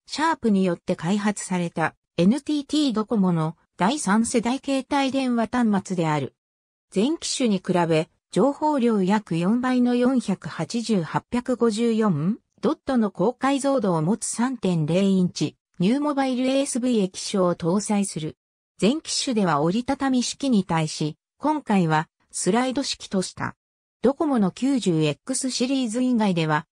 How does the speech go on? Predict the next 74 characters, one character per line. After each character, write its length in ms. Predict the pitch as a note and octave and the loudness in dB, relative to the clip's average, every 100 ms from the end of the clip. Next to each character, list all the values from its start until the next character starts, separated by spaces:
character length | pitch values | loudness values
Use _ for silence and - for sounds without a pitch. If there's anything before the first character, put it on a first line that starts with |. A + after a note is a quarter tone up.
| _ - | _ -6
初 280 | F#3 - D#4+ | -4 -2 -2
の 160 | D#4 | -2
フ 100 | A3 | -2
ル 120 | G#3 | 0
ワ 120 | C4+ C4 | 0 0
イ 80 | |
ド 140 | G#3+ E3 | 0 0
ブ 120 | E3 | 0
イ 100 | A3 | 0
ジ 100 | G#3+ | 0
ー 380 | B3+ B3+ A#3 F3+ | 0 0 2 0
エ 20 | |
ー 20 | |
液 180 | D3+ - | -2 -4
晶 280 | - C4+ C4+ | -2 0 0
搭 260 | C4 B3+ | 0 0
載 240 | B3 C#4+ C4+ | 0 -2 -2
機 160 | - | 0
に 160 | G3 E3 | 0 2
な 120 | D#3+ | -2
っ 40 | - | -4
た。 160 | - D3 - _ _ _ _ | -8 -8 -10 _ _ _ _
ワ 160 | F3 F#3+ | 0 2
ン 80 | D4 | 2
セ 180 | - D#4 | 0 -2
グ 120 | D4 | -2
機 120 | C#4 | -2
能 220 | C#4+ B3 | -2 2
も 120 | G3 | 0
充 220 | D#3+ F3 B3+ | 0 0 -2
実 320 | C4 A#3+ A#3+ | -4 -4 -6
し 80 | - | -2
て 120 | G#3 | 0
お 100 | G3 | 0
り、 240 | D#3 - _ _ | 0 -4 _ _
よ 140 | - G#3+ | -2 0
り 160 | D#4 | 2
滑 300 | B3+ B3 C4+ | 0 0 0
ら 120 | D4 | -2
か 140 | B3+ G#3+ | 0 2
に 100 | F#3 | 2
す 200 | - E3+ | 0 -2
る 180 | F3 F3+ _ _ | -2 -6 _ _
フ 180 | - G3 | -4 0
レ 220 | B3+ D#4 | 2 0
ー 60 | D4 | 0
ム 120 | C#4+ | -2
補 140 | C4 | -2
完 220 | C4 C#4 | -2 -2
技 160 | C4+ C#4+ | -2 -2
術 240 | C4+ - | -4 -2
を 80 | E3+ | -2
搭 240 | - E3 G3+ | 0 -2 0
載 220 | F#3 E3+ | 0 -2
し、 280 | - D#3+ - _ _ | -4 -6 -6 _ _
本 280 | - A3 D#4 | -4 -2 -2
体 240 | D#4 D4+ | -2 -2
メ 140 | D4 D4+ | 0 0
モ 140 | D4 | 2
リ 180 | A3+ F#3 | 2 2
へ 60 | |
の 160 | E3 D#3 | 0 0
録 240 | C#3+ - | -2 -2
画 140 | G3+ G3+ | 0 2
も 200 | E3+ F3+ _ _ - | 0 -2 _ _ -6
可 140 | F3 | 0
能 200 | G3 C4 | 0 0
に 140 | C4 | 0
な 140 | B3+ B3 | 0 -2
っ 40 | - | -4
た。 180 | C#3+ C#3 _ _ _ _ _ | -8 -8 _ _ _ _ _
独 260 | - C4+ E4+ | 0 0 0
自 200 | C4+ A#3 | 0 2
の 140 | F3+ | 2